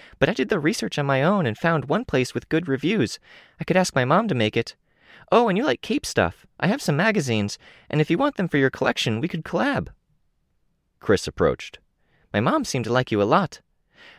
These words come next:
I haven't ever known her to do that before. A lot of people," Chris took Kenzie's hand. Her eyes lit up as she kept talking. "Seem to like her a lot. She's a charmer, but she hasn't invited." He maneuvered the donut Kenzie was holding into her mouth.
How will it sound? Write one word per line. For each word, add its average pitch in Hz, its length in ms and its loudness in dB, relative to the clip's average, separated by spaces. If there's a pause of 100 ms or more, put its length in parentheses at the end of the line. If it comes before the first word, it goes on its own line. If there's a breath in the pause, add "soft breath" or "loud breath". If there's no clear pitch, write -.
I - 80 0
haven't 240 220 2
ever 175 120 0
known 202 220 0
her 190 80 0
to 170 80 -6
do 170 180 0
that 233 140 0
before. 92 440 -2 (220 soft breath)
A 123 80 2
lot 214 140 2
of 320 80 -2
people," 185 400 -2 (460)
Chris - 320 2
took - 200 -10
Kenzie's 71 380 -6
hand. 78 400 -6 (480 soft breath)
Her - 180 0
eyes 95 360 4
lit 80 180 0
up 104 220 4
as - 80 -10
she 78 120 -10
kept - 300 -8
talking. - 480 -2 (720)
"Seem 285 180 -4
to 196 80 -2
like 208 160 2
her 147 100 4
a 127 60 6
lot. 170 320 2 (300 soft breath)
She's 294 180 2
a 247 60 -2
charmer, 170 460 0
but - 160 -4
she 240 80 -4
hasn't 302 240 -2
invited." 254 460 -2 (580)
He 110 120 0
maneuvered 92 500 4
the 87 100 -2
donut 90 500 0
Kenzie 87 320 -4
was 71 160 -6
holding 87 420 0
into 82 220 -4
her 71 120 -2
mouth. 80 460 -4